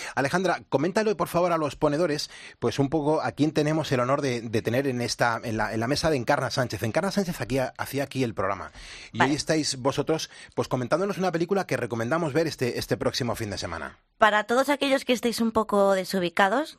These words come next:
Speaker 2: Natalia Mateo es actriz, directora, guionista y profesora de interpretación. Vamos, una artista de los pies
Speaker 1: Bueno,
Speaker 2: a,
Speaker 1: qué
Speaker 2: a la
Speaker 1: bueno,
Speaker 2: cabeza.
Speaker 1: qué bueno.
Speaker 2: La podéis conocer por haber visto películas como Azul Oscuro Casi Negro, de Daniel Sánchez Arévalo,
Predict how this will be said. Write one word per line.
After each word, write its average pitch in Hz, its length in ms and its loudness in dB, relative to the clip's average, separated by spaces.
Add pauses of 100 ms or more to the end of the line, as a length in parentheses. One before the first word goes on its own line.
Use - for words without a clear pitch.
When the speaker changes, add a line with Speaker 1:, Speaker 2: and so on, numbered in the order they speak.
(100)
Speaker 2:
Natalia 151 480 2
Mateo 170 380 2
es 165 220 -2
actriz, 254 500 -2
directora, 185 640 0
guionista 160 680 -2
y 147 120 -2
profesora 139 460 -4
de 135 60 -2
interpretación. 139 840 -2 (400)
Vamos, 180 480 2 (140)
una 175 180 0
artista 185 480 2
de 175 80 2
los 170 160 -6
pies 170 240 0
Speaker 1:
Bueno, 170 160 2
Speaker 2:
a, 160 180 4
Speaker 1:
qué - 60 -4
Speaker 2:
a - 40 2
la 180 60 4
Speaker 1:
bueno, 180 140 4
Speaker 2:
cabeza. 160 440 2
Speaker 1:
qué 113 60 -2
bueno. 104 220 -2 (420)
Speaker 2:
La 214 220 6
podéis 220 300 2
conocer 269 720 2
por 208 160 4
haber 185 160 2
visto 214 220 -2
películas 214 480 0
como 185 280 2
Azul 170 240 0
Oscuro 160 300 -4
Casi 143 240 -6
Negro, 196 320 2
de 190 80 0
Daniel 156 380 -2
Sánchez 147 340 -6
Arévalo, 170 540 2